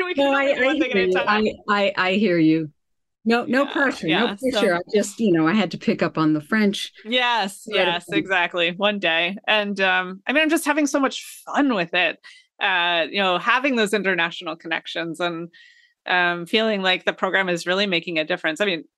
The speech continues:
Speaker 1: it, what keeps me going is hearing the parents who say, "Oh, I feel not alone. I feel like I worked out the issues before I went back to work. I feel more confident now. I feel like I don't have to tell myself all these stories that make me feel guilty any-,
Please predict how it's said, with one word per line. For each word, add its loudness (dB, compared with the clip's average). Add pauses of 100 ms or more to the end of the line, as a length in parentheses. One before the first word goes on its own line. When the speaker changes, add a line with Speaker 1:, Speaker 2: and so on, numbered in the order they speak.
(140)
Speaker 1:
it, -10 (1040)
what -2
keeps -2
me 0
going 2
is -2
hearing -2
the 2
parents -2
who -6
say, 0
"Oh, -10
I 0
feel -2
not 0
alone. -2
I -2
feel -2
like 0
I 4
worked -2
out 2
the -2
issues -2 (260)
before 0
I 2
went -2
back 0
to -4
work. -2
I 0
feel 0
more 0
confident 0
now. 0
I 0
feel -2
like 2
I 0 (140)
don't 0
have 2
to 2
tell -6
myself -4 (260)
all 2
these -2
stories 0
that -6
make -8
me 0
feel 0
guilty 0
any-, -4